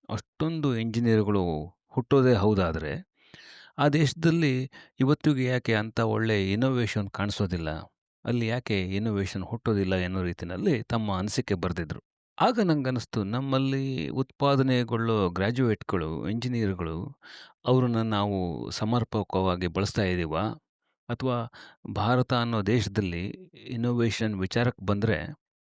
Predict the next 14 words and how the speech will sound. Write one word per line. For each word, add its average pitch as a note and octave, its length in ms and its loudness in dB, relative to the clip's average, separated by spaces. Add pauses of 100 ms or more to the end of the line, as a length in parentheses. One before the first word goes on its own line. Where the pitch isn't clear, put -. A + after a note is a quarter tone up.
(280)
ಹೇಗೆ D3 680 2
ಬದಲಾವಣೆ A2 520 2
ಆಗ್ತಾ G2+ 280 -2
ಇದೆ F#2 280 0
ಕಳೆದ G2+ 320 0
ಹತ್ತು, G2+ 520 -2
ಇಪ್ಪತ್ತು, F#2+ 440 -6
ಮೂವತ್ತು G2+ 420 -2
ವರ್ಷಗಳಲ್ಲಿ F#2 560 0
ಅನ್ನೋ F2+ 200 -4
ರೀತಿನಲ್ಲಿ F2+ 680 -4 (840)
ಅನೇಕ C3+ 320 2
ಯೋಚನೆ G#2+ 380 2
ಬಂತು. F#2 340 -4